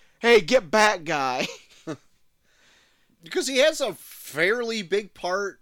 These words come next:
Speaker 2: in near the beginning.
Speaker 1: Yeah.
Speaker 2: Uh, and then he just kind of doesn't do a whole lot
Speaker 1: Yeah.
Speaker 2: in the rest of the movie.
Speaker 1: Like,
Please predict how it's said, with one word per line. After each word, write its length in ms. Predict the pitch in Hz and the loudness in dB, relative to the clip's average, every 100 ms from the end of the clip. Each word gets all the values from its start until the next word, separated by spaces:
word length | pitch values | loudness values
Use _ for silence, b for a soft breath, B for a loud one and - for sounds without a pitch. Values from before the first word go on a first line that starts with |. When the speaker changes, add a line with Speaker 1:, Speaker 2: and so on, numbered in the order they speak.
| _ | _
Speaker 2:
in 380 | 143 160 160 147 | -14 -12 -12 -8
near 200 | 147 175 | -4 -2
the 120 | 175 | -2
beginning. 640 | 160 131 127 143 170 190 - _ _ _ _ - | -6 -6 -6 -8 -10 -14 -20 _ _ _ _ -14
Speaker 1:
Yeah. 280 | 147 117 - _ _ _ _ _ _ | -10 -10 -12 _ _ _ _ _ _
Speaker 2:
Uh, 520 | 139 139 131 127 127 - | -12 -8 -8 -8 -10 -10
and 200 | 147 143 | -8 -4
then 760 | 139 143 147 147 143 143 143 135 | -2 0 0 -2 -6 -14 -16 -14
he 160 | 139 160 | -14 -10
just 260 | 147 - | -10 -8
kind 220 | - 156 151 | -4 -4 -4
of 120 | 135 | -10
doesn't 360 | 139 135 131 _ _ - | -10 -10 -18 _ _ -10
do 160 | 143 | -8
a 60 | 131 | -6
whole 200 | 143 131 | -8 -6
lot 340 | 131 156 - _ _ _ _ 151 | -6 -6 -8 _ _ _ _ -12
Speaker 1:
Yeah. 320 | 147 113 87 _ _ _ 135 | -10 -10 -12 _ _ _ -16
Speaker 2:
in 100 | 131 | -12
the 80 | |
rest 200 | 127 - | -10 -12
of 60 | 127 | -14
the 80 | 131 | -14
movie. 300 | 139 85 - _ _ _ _ _ - | -14 -18 -20 _ _ _ _ _ -6
Speaker 1:
Like, 300 | 240 202 | -4 -6